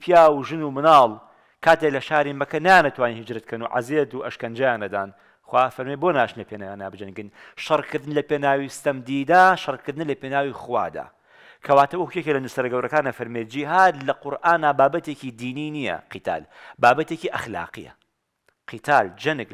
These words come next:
لە قورئانە بابەتێکی ئەخلاقیە، بابەتێکی دینی نییە. یعنی، ئەو خوای گەورە سوبحانە و تەعالا پێویستی بەوە نەبوون تۆ چەکی بۆ هەڵبگرین. بەڵام خۆمان پێویستمان بەوەیە چەکەڵ گرین، دیفاع لە خۆمان کەین.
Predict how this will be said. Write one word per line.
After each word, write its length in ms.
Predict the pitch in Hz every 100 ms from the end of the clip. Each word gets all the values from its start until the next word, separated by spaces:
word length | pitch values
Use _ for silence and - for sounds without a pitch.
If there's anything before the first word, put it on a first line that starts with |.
| 101
لە 60 | 98
قورئانە 400 | 104 - 135 123 104
بابەتێکی 440 | 98 135 147 151 -
ئەخلاقیە، 520 | - 156 151 175 95 - _ -
بابەتێکی 460 | 87 127 135 139 120
دینی 220 | 127 147 143
نییە. 120 | 107 - - -
یعنی، 220 | 131 165 175
ئەو 100 | 202
خوای 240 | 180 160
گەورە 180 | 170 185
سوبحانە 200 | - 151 143
و 40 |
تەعالا 240 | 143 147 147
پێویستی 280 | 156 170 160
بەوە 120 | 175
نەبوون 140 | 170 117
تۆ 60 | 101
چەکی 240 | 101 - 92
بۆ 60 | 87
هەڵبگرین. 400 | 82 85 78 87 _ _ _ -
بەڵام 220 | 123 123 -
خۆمان 320 | 196 170 151
پێویستمان 400 | 147 180 - 147 135
بەوەیە 220 | 160 175 -
چەکەڵ 200 | 160 165 156
گرین، 140 | 156
دیفاع 240 | 120 151 139
لە 40 | -
خۆمان 260 | 113 87 82
کەین. 160 | 90